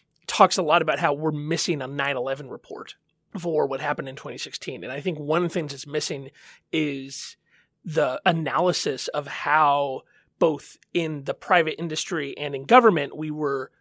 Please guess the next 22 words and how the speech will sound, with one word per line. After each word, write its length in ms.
focused 640
on 280
the 140
traditional 640
cybersecurity 600
threat 220
actors, 500
but 240
weren't 300
looking 300
out 200
for 120
that 180
kind 300
of 360
pure 260
trolling 380
operation 560
like 180
we 120
found 340
later. 360